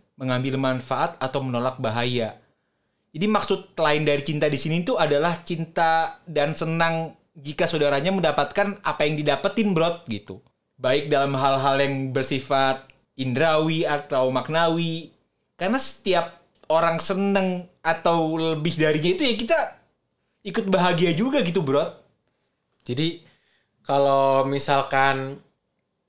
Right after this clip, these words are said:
Speaker 2: ada saudara kita yang lagi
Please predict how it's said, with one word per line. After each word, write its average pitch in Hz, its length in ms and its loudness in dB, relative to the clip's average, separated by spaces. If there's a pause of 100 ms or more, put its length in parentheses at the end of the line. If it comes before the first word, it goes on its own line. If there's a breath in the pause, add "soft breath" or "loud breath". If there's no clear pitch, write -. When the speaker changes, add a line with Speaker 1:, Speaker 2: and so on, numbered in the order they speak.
(100)
Speaker 2:
ada 123 240 -4
saudara 117 540 -4
kita 117 340 -8
yang 113 320 -4
lagi 110 640 -10